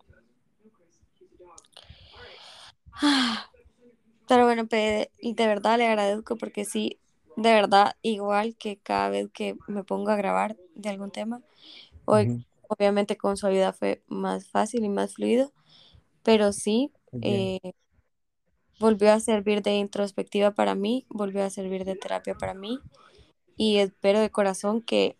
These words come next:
Speaker 1: a alguien le ayude un
Speaker 2: Esperemos
Speaker 1: poco.
Speaker 2: que sí. Seguramente
Speaker 1: ¿Verdad?
Speaker 2: sí, no es la única persona que pasa por desgracia así.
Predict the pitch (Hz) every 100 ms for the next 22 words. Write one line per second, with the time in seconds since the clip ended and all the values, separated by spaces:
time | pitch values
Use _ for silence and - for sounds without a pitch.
0 | - 196 185 185 196 220 202 185 175 180
1 | 208 180 175 - _ - _ 381 381 _
2 | _ - _ - 220 - 220 277 196 113
3 | 202 147 104 127 165 - _ _ _ _
4 | _ _ _ _ _ _ _ - - 156
5 | 190 247 226 202 247 - 226 285 240 175
6 | - 208 202 180 175 160 160 151 143 127
7 | 117 104 104 98 95 92 120 139